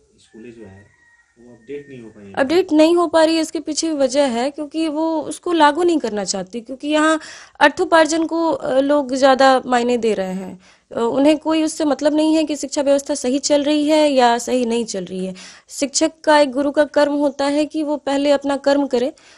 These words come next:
Speaker 2: बाद में अर्थ प्राप्ति की बात सोचे। लेकिन, अम, यहाँ उल्टा हो रहा है, लोग जो शिक्षक हैं वो पहले अर्थ को महत्व देते हैं, बाद में ज्ञान के प्रसार को।
Speaker 1: अच्छा, आज की युवा जो,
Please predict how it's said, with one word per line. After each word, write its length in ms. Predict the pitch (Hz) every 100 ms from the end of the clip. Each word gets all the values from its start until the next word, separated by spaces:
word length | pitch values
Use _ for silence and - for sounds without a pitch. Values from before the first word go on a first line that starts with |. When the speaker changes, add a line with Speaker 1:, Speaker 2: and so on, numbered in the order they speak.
| _
Speaker 2:
बाद 260 | 247 262 254
में 120 | 277
अर्थ 200 | 262 262
प्राप्ति 380 | - 233 - 226
की 120 | 220
बात 220 | 196 190
सोचे। 500 | - 185 185 - -
लेकिन, 520 | - 233 240 269 269 277
अम, 580 | 269 - - 240 233 -
यहाँ 280 | 262 247 262
उल्टा 280 | 247 233 254
हो 180 | 240
रहा 140 | 208 190
है, 160 | 233
लोग 440 | 254 240 233 247 247 - - - 233
जो 420 | 240 233 - - -
शिक्षक 380 | 254 - 262 254
हैं 320 | 240 233 202 -
वो 300 | 233 233 220 -
पहले 220 | 254 262
अर्थ 320 | - 269 277
को 140 | 269 262
महत्व 340 | 240 226 226
देते 360 | 220 202 196 196
हैं, 160 | 220 269 - - _ -
बाद 260 | 220 208
में 140 | 214 208
ज्ञान 240 | 208 196
के 80 | 190
प्रसार 380 | 190 190 185 175
को। 200 | - 185 _ _ _ _ _ _ _
Speaker 1:
अच्छा, 200 | 117 143
आज 160 | 135 143
की 140 | 165
युवा 240 | 143 147 147
जो, 240 | 143 143